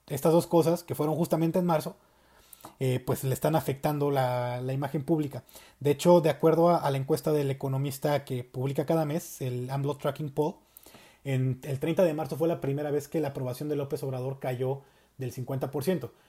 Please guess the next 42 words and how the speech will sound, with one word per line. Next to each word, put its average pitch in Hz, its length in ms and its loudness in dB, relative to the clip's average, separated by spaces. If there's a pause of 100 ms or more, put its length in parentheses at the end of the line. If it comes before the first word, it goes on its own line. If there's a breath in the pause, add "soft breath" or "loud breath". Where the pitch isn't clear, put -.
(360 soft breath)
eh, 120 300 -4
porque - 200 -6
tuvo 139 240 2
cuarenta 127 320 -4
y 127 40 -2
ocho 131 200 -6
por 123 100 -10
ciento. 135 260 -8 (180)
Es 127 80 -6
decir, 127 240 -4
para 123 180 -6
términos 156 320 0
de 143 60 0
Peña 131 240 -4
Nieto, 135 240 -4
esta 139 160 -6
aprobación 131 400 -6
hubiera 131 220 -2
sido 160 180 0
el 156 80 -2
cielo, 151 320 -2 (300 soft breath)
pero 123 180 -6
para 123 160 -2
López 143 260 2
Obrador, 147 360 0
que 135 80 -6
entró 131 240 -6
cerca, 143 440 -6
con 131 160 -6
una 143 120 -2
aprobación 131 420 -4
de 131 80 -6
cerca 139 240 -6
del 135 100 -4
setenta 135 360 -6
por 165 140 0
ciento, 160 360 -4 (580 loud breath)
esto 135 320 2
es 143 100 2
una 143 360 0
catástrofe, 131 600 0
¿no? 147 160 -8